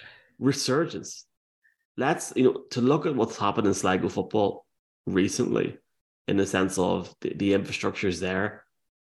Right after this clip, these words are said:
and you can see the development. Obviously, they lost to Kildare in the under twenty final there last week,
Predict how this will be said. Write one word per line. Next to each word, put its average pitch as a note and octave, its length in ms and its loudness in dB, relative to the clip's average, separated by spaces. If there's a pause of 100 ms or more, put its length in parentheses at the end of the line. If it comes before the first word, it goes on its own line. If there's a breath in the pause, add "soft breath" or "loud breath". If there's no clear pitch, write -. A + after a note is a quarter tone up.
(180)
and F#2+ 160 2
you G2 80 2
can G2 140 -2
see G#2+ 200 2
the G2+ 120 0
development. F#2 500 0
Obviously, G#2+ 360 0
they F2+ 120 2
lost F#2 320 0
to A2+ 80 -4
Kildare F2+ 460 -2
in F2+ 280 -4
the F2 420 -6 (640)
under F#2 140 0
twenty F2+ 240 0
final F#2+ 320 0
there F#2 180 -2
last - 260 -6
week, - 300 0